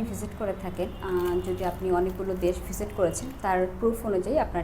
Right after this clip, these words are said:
ট্রাভেল হিস্ট্রি লাগবে। এছাড়াও ঢাকা হলিডে বিডি থেকে আপনি আমাদের কাছ থেকে কভার লেটার তৈরি করে নিতে পারেন নির্ভুলভাবে এবং আমাদের এক্সপার্ট টিম আপনাদেরকে হোটেল বুকিং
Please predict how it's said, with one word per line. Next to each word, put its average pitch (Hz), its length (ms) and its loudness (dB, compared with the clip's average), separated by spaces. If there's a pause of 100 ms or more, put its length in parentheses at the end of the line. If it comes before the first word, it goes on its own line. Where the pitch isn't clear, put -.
ট্রাভেল 165 240 -2
হিস্ট্রি 175 280 -2
লাগবে। 151 360 -6 (420)
এছাড়াও 247 480 0
ঢাকা 226 260 0
হলিডে 233 260 4
বিডি 196 320 -2
থেকে 233 200 -2
আপনি 185 380 4
আমাদের 175 340 2
কাছ 185 220 0
থেকে 196 160 -4 (100)
কভার 185 320 2
লেটার 190 300 -2 (100)
তৈরি 170 260 4
করে 175 200 0
নিতে 180 280 2
পারেন 175 200 0
নির্ভুলভাবে 185 600 0
এবং 180 380 2 (360)
আমাদের 175 280 2
এক্সপার্ট 185 360 -2
টিম - 160 0
আপনাদেরকে 175 540 -2
হোটেল 220 280 0
বুকিং 214 340 0